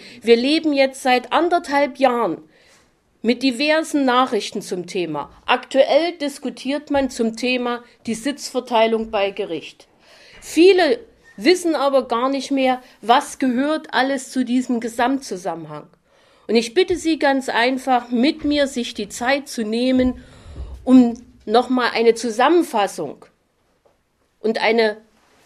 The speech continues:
Weitung des Blickes zu tätigen, um das Problem wirklich zu verstehen. Vor knapp anderthalb Jahren,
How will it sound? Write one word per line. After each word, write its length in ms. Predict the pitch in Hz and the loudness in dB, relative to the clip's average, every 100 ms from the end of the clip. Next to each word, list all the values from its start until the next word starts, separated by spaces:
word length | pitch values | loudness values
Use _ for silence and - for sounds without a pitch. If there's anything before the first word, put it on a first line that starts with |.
| _ | _
Weitung 680 | 185 208 247 320 - 320 294 | 0 2 4 0 -2 -4 -4
des 180 | 285 262 | -8 -8
Blickes 760 | - 269 269 180 117 - - _ _ _ _ | -4 -4 0 -2 -4 -14 -20 _ _ _ _
zu 200 | 226 220 | -8 -6
tätigen, 640 | 247 285 285 294 285 269 _ | -4 -4 -4 -4 -4 -6 _
um 240 | 294 311 | 2 2
das 220 | 302 262 - | 2 -2 -6
Problem 560 | 247 233 226 233 226 - _ _ | -12 -6 -4 -4 -6 -16 _ _
wirklich 580 | 196 226 226 226 208 - | 4 4 4 -2 -4 -10
zu 160 | - 196 | -14 -14
verstehen. 560 | 202 202 - 185 160 - _ _ _ _ _ _ _ | -10 -10 -8 -8 -10 -12 _ _ _ _ _ _ _
Vor 200 | - 254 | 2 2
knapp 380 | 254 311 370 - | 4 0 0 0
anderthalb 680 | 339 330 277 277 277 277 247 | 2 2 0 0 0 0 0
Jahren, 500 | 226 220 165 127 | 0 2 0 -4